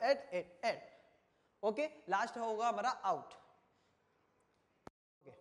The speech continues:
Then इसके बाद आएगा मेरा ख्वाब, मेरे ख्यालों की रानी, तो हम करेंगे point।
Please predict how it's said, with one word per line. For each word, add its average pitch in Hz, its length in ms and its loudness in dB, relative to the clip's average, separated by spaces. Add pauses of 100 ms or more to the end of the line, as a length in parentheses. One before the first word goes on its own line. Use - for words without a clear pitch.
(960)
Then 240 140 2
इसके 233 240 4
बाद 220 240 6
आएगा 196 560 0 (640)
मेरा 208 340 2 (340)
ख्वाब, - 520 0 (440)
मेरे 202 800 -4
ख्यालों 175 360 -2
की 196 120 -2
रानी, - 540 -6 (500)
तो 156 60 2
हम 226 200 -4
करेंगे 220 280 2
point। 202 460 -2